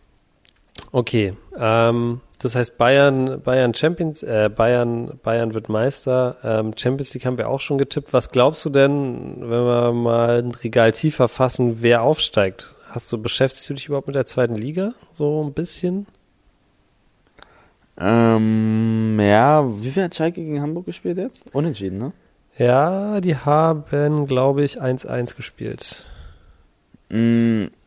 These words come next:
Speaker 1: Ja,
Speaker 2: Ich
Speaker 1: genau,
Speaker 2: weiß gar nicht,
Speaker 1: eins eins
Speaker 2: wer
Speaker 1: haben die
Speaker 2: ist denn da?
Speaker 1: gespielt, ja, genau.
Speaker 2: Ich weiß gar nicht, ne? Ich
Speaker 1: Also
Speaker 2: glaube,
Speaker 1: Erster
Speaker 2: Hamburg
Speaker 1: ist Sankt
Speaker 2: und
Speaker 1: Pauli.
Speaker 2: Dritter und Vierter.
Speaker 1: Erster
Speaker 2: Ach,
Speaker 1: ist
Speaker 2: Sankt
Speaker 1: Sankt
Speaker 2: Pauli
Speaker 1: Pauli.
Speaker 2: ist Erster?
Speaker 1: Ja, und sind auch, also sind, haben auch, äh,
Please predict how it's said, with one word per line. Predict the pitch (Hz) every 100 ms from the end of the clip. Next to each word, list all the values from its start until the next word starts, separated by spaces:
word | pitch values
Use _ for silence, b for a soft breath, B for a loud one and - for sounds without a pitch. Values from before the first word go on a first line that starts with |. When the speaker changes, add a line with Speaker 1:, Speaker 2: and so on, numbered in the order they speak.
| _ _ - - _ _ _ _ -
Speaker 1:
Ja, | 123 147
Speaker 2:
Ich | 143
Speaker 1:
genau, | 113
Speaker 2:
weiß | 110
gar | 95
nicht, | -
Speaker 1:
eins |
eins | 143 127
Speaker 2:
wer |
Speaker 1:
haben | 139
die | 117
Speaker 2:
ist |
denn |
da? | 110
Speaker 1:
gespielt, | 92 110 107
ja, | 107 107 B B B
genau. | - 113 107 107 _ _ -
Speaker 2:
Ich | 117 135
weiß | 135 131 120
gar | 143 147 170
nicht, | 151 -
ne? | 147
Ich | 143
Speaker 1:
Also | 110 147
Speaker 2:
glaube, | 147 147
Speaker 1:
Erster | - 165 165
Speaker 2:
Hamburg | 160 139
Speaker 1:
ist |
Sankt | 139 131 -
Speaker 2:
und |
Speaker 1:
Pauli. | 120 135 160
Speaker 2:
Dritter | 151 147 143
und | 135
Vierter. | - 139 135 101 - _ _
Speaker 1:
Erster | 120 131 175
Speaker 2:
Ach, | -
Speaker 1:
ist | -
Speaker 2:
Sankt | 127
Speaker 1:
Sankt | 139 -
Speaker 2:
Pauli | 123 208 359 311
Speaker 1:
Pauli. | 202
Speaker 2:
ist | 151
Erster? | 165 202 139 147 180
Speaker 1:
Ja, | 139 180
und | 170 127
sind | 127 143
auch, | 123 127 - -
also | 117 113
sind, | 120 123 127
haben | 131
auch, | 123 - -
äh, | 147 113 117 117